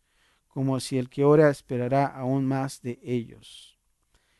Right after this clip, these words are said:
¿Y saben qué? La presión recae sobre cada miembro del grupo para que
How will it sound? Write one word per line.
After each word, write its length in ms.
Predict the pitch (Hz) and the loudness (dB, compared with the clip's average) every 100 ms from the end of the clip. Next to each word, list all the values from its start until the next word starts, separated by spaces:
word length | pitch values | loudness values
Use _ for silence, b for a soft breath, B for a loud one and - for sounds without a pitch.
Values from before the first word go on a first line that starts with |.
| _ _ _ | _ _ _
¿Y 80 | 117 | 0
saben 280 | 143 151 | 4 4
qué? 240 | 143 170 180 | 4 4 6
La 240 | 139 127 | 4 2
presión 520 | 135 127 - 156 165 | -2 -6 -2 0 0
recae 840 | 151 127 - _ 147 156 196 139 107 | 0 -8 -10 _ -8 -6 -2 -2 -4
sobre 380 | - - 120 123 | -10 -12 -10 -6
cada 280 | - 143 135 | 0 2 2
miembro 320 | 135 135 127 | 2 0 -2
del 160 | 123 | -6
grupo 400 | 120 156 160 147 | -2 -2 -2 -6
para 260 | 143 135 123 | -10 -10 -10
que 280 | - 113 | -12 -16